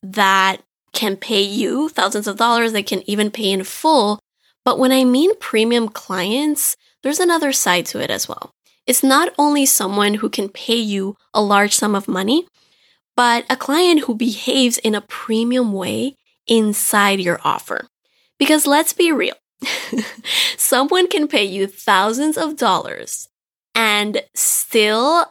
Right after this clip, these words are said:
not behave or lead themselves in a premium way inside your coaching offer or inside your service. So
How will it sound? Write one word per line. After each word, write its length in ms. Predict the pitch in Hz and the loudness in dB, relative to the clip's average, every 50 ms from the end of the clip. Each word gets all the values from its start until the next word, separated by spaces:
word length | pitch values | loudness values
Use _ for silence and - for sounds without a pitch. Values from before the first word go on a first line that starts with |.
| - | -4
not 760 | 233 220 214 214 214 214 202 208 214 220 240 247 247 - - - - 208 | -4 -2 0 0 2 2 4 4 4 4 2 0 -2 -8 -10 -12 -10 -8
behave 760 | 220 220 208 208 208 202 185 190 214 220 226 233 254 294 - - | -4 -4 -2 -2 0 0 2 2 2 2 2 0 -4 -8 -8 -4
or 220 | - 208 202 196 | -2 0 0 0
lead 460 | 196 190 190 196 202 202 214 226 208 202 | 0 -2 -2 -2 0 0 0 0 2 2
themselves 520 | 214 208 208 196 - 190 180 190 190 - | 2 2 2 0 0 0 0 0 -2 -2
in 120 | - 202 | -2 -2
a 40 | 196 | -2
premium 560 | 196 - - - 196 190 202 202 202 196 185 | -4 -6 -4 -2 0 0 2 0 0 0 -2
way 280 | 180 185 180 185 196 208 | -2 -4 -2 -2 -2 -2
inside 440 | - - 202 190 185 - 180 180 185 | -2 -2 -2 -2 0 0 0 0 0
your 120 | 170 175 | 0 -4
coaching 460 | - - 247 247 254 - - 247 233 | -4 0 -2 0 0 2 0 2 2
offer 360 | 226 226 226 220 - 214 214 - | 2 2 0 0 0 -2 -2 0
or 160 | 196 196 190 | -2 -2 -2
inside 420 | 190 185 - - 202 190 190 180 | -2 -2 -4 -2 0 0 -2 -2
your 140 | 175 180 180 | -4 -6 -4
service. 800 | - - - - 165 - - - - - - - - - - _ _ _ _ _ _ _ _ _ _ _ - | -2 -2 0 0 -2 -4 -4 -8 -10 -6 -4 -2 -2 -2 -4 _ _ _ _ _ _ _ _ _ _ _ -10
So 560 | - - - - 240 220 214 214 214 196 - | -8 -4 0 2 2 4 4 2 0 -2 -4